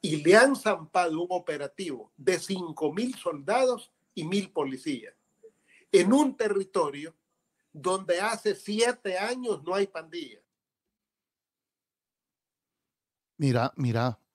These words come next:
Speaker 2: yo quiero que, yo, yo, yo, yo quiero vol-, o sea, es que mira, mira, mira, mira,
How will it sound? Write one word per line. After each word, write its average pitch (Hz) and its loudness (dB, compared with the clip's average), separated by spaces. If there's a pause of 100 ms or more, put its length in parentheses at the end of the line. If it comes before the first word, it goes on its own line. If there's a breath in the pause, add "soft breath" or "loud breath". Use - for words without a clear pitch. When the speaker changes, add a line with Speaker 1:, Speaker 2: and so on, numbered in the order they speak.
(140)
Speaker 2:
yo 131 -2
quiero 135 2
que, - -4 (800 soft breath)
yo, 139 4
yo, 151 4
yo, 139 2 (1120)
yo - 0
quiero 156 4
vol-, 147 4
o 151 2
sea, 143 2
es 135 -2
que - 0
mira, 139 2
mira, 127 2
mira, 127 2
mira, - -2